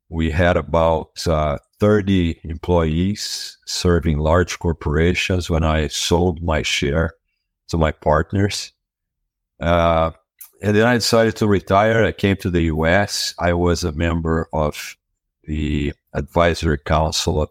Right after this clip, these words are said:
the Marriott School of Business in Utah. And, uh, they invited me to go and teach marketing, uh, international marketing. So I decided that I was going to do that. Came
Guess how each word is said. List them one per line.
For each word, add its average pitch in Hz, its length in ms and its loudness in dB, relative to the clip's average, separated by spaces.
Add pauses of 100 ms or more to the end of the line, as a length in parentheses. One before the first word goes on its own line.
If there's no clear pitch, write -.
the 71 280 -2
Marriott 80 460 2
School 80 360 -2
of - 80 -4 (100)
Business 101 600 0
in 82 100 0
Utah. 78 460 -2 (1400)
And, 85 520 0
uh, 80 300 2
they 92 200 2
invited 90 360 2
me 98 120 0
to 90 180 -2
go 92 260 2
and 95 160 -2
teach - 300 -2
marketing, 82 500 -2 (580)
uh, 73 200 -12 (160)
international 82 540 0
marketing. 73 480 -6 (120)
So 95 160 0
I 101 60 4
decided 101 480 0
that 92 120 2
I 90 40 2
was 82 240 -2
going 82 220 -4
to - 120 -10
do 92 200 0
that. 87 500 0 (840)
Came 90 220 0